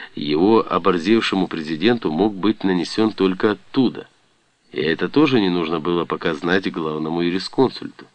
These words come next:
Обозначив круг своих интересов относительно крепости в Успенском и получив более-менее чёткие ответы,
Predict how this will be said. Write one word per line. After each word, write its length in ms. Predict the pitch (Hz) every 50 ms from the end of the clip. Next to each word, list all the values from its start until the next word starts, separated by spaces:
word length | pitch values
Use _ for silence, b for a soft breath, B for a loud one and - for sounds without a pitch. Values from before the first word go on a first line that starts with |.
| _ _ _ _ _ _ _ _ _ _ B B B B B B B B B
Обозначив 640 | - 92 - 113 120 135 175 185 180 - 175 147
круг 240 | - - 165 165 147
своих 360 | - - 151 151 143 139 -
интересов 580 | 139 131 120 131 120 123 135 131 - 143 127 123
относительно 640 | 127 117 - 110 - - 117 113 - 113 110 110 98
крепости 560 | - 104 104 104 98 - 98 92 - - 101
в 100 | 92 87
Успенском 680 | 87 - - - - 104 107 107 - - - 117 117
и 140 | 104 - 71
получив 520 | - - 67 64 - - - 104 107 98 95
более-менее 760 | 82 80 95 95 95 92 90 90 92 92 92 92 92 90 82
чёткие 560 | - - - 101 101 95 - - 101 95 90
ответы, 480 | 82 - - 87 98 113 - - 135 135